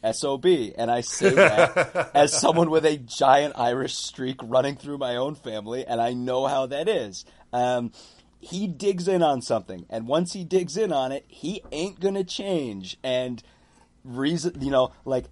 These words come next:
Speaker 1: that factors into s-, cha-,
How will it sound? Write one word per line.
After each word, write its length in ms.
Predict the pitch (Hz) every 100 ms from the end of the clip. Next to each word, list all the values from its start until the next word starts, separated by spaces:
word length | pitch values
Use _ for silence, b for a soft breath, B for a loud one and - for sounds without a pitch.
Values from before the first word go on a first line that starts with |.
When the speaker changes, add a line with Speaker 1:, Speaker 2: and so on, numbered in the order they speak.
| -
Speaker 1:
that 340 | 120 123 170
factors 420 | 156 151 143 123
into 720 | 127 139 131 - 127 131 131 - - - -
s-, 360 | - - - - _
cha-, 260 | - -